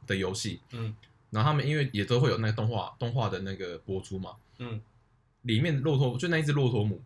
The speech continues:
Speaker 1: 它进化成智慧型手机了。
Speaker 2: 好，好，好奇怪哦。
Speaker 1: 它变成智慧型手机的样子，但是它是神奇宝贝。
Speaker 2: 所以它本来就是，它本来就是一个
Speaker 1: 哦，它是，它是宝可梦。<laughs>
Speaker 2: OK，所以它不是很像任何动画，就是长得跟像个机器的东西这样子。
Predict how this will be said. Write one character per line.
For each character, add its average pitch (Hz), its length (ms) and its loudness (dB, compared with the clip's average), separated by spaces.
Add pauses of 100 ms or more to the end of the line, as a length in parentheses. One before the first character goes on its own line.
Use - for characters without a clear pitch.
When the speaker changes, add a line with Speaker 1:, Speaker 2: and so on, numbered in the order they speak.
(200)
Speaker 1:
它 151 60 -2
进 151 160 2
化 143 160 4
成 107 160 2
智 127 100 4
慧 110 100 6
型 98 120 2
手 87 100 -6
机 87 180 -12
了。 - 80 -14 (1160)
Speaker 2:
好， - 140 -20
好， - 260 -18
好 - 200 -20
奇 - 240 -10
怪 143 300 -4
哦。 104 60 -4
Speaker 1:
它 185 80 -2
变 190 140 4
成 156 100 2
智 156 140 2
慧 151 80 8
型 127 100 4
手 95 160 -2
机 95 80 -8
的 90 60 -6
样 90 160 -6
子， - 220 -12
但 139 100 0
是 156 80 0
它 160 80 4
是 226 180 6
神 - 0 -
奇 - 220 8
宝 185 80 6
贝。 180 60 2
Speaker 2:
所 104 120 6
以 - 220 0
它 196 100 2
本 135 140 6
来 131 60 4
就 160 120 2
是， 160 140 -2
它 - 0 -
本 - 0 -
来 - 20 -
就 - 0 -
是 - 0 -
一 151 60 2
个 127 340 2 (140)
Speaker 1:
哦， 120 100 0
它 160 80 4
是， 180 200 0
它 160 140 0
是 170 120 -4
宝 101 160 2
可 104 80 -4
梦。 - 120 -10 (300)
<laughs> 131 100 6 (560)
Speaker 2:
OK， 147 220 2
所 165 120 0
以 - 20 4
它 175 80 4
不 127 160 -2
是 156 240 0
很 113 160 0
像 143 160 4
任 139 100 2
何 113 80 0
动 120 140 -2
画， 123 140 0
就 123 80 -6
是 135 100 -6
长 95 180 -4
得 98 120 -6
跟 107 120 0
像 113 160 2
个 107 100 -2
机 101 220 -8
器 - 160 -6
的 90 80 -8
东 87 160 -18
西 92 140 -18
这 92 100 -18
样 85 80 -18
子。 - 80 -20